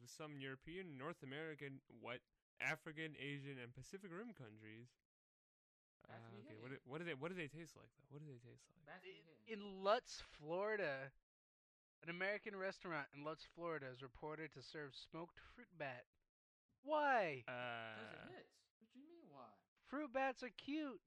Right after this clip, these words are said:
Speaker 3: bro. Leave 'em alone.
Speaker 2: Nah, nah. Ch-, chop them things up into fours.
Speaker 3: They eat fruit and bugs, bro.
Speaker 2: Nah,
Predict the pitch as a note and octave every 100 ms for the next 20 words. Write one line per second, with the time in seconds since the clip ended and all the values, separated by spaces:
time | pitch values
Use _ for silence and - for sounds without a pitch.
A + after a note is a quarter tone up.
0 | F3 A3+ B3+ C#4 C#4 D4 D4 D4 D4+ C#4+
1 | A#3+ G3+ D#3 C#3+ E3 E3+ C3 G#2+ D3+ D#3
2 | D#3+ D3 B2 - D#3 _ _ - E3 E3+
3 | F#3 F3 F3+ F3+ F3 F3 E3+ E3 _ D3+
4 | C#3 C#3 C#3+ _ _ _ _ A#3 A#3+ C4+
5 | A#3 - B3 C#4+ - G#3+ F3 G#3+ C4 G3
6 | D3 C#3 - D3+ E3 A3 B3 C4+ - _
7 | _ _ _ F3 F3 E3+